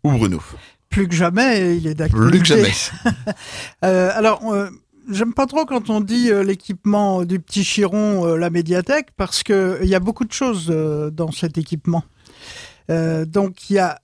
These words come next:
Speaker 2: un équipement culturel qui se trouvera en face du cinéma. Donc, ça fait déjà un ensemble.
Speaker 1: La médiathèque, donc ?
Speaker 2: La médiathèque, le, la salle d'exposition,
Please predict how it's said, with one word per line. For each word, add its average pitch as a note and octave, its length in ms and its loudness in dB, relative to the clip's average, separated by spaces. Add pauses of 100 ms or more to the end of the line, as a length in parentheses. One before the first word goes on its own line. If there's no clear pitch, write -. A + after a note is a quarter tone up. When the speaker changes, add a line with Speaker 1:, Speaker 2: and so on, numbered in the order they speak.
(140)
Speaker 2:
un A3 140 2
équipement G#3 580 0
culturel F3+ 880 -2
qui D3+ 140 -10
se - 80 -8
trouvera E3 520 -2 (120)
en D4+ 100 2
face F#3 320 0
du E3 140 0
cinéma. E3 680 0 (200)
Donc, B2+ 280 -4
ça B2+ 160 -8
fait C3 180 -6
déjà D3 460 -4
un C#3 260 -6
ensemble. A3 500 -4 (200)
Speaker 1:
La A2 140 6
médiathèque, A2 400 2
donc ? F3+ 180 -4
Speaker 2:
La A3 240 4
médiathèque, A3+ 960 0 (260)
le, A3 1000 2
la A#3 200 2
salle C#4 300 2
d'exposition, A3 880 0